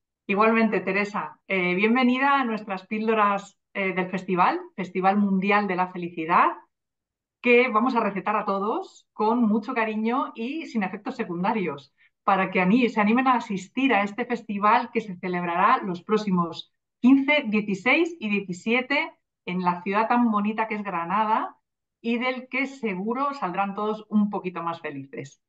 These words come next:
Y para esas personas que nos vean y se convenzan de esto,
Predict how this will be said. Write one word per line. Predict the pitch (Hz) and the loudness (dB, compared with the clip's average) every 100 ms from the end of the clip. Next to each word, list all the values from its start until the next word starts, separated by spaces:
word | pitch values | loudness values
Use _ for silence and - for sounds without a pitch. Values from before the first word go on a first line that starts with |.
| _ _ _ - | _ _ _ 0
Y | 220 | 2
para | 214 220 | 4 2
esas | 302 | 2
personas | 294 285 302 | 2 4 4
que | 269 | 4
nos | 220 190 | 2 2
vean | 190 294 240 254 339 _ _ - | 4 4 4 2 -2 _ _ -8
y | 190 | -6
se | 202 185 | -4 -4
convenzan | 170 165 208 269 269 240 | -2 2 4 4 4 4
de | 233 240 | 6 4
esto, | 240 - 220 277 | 2 -2 0 0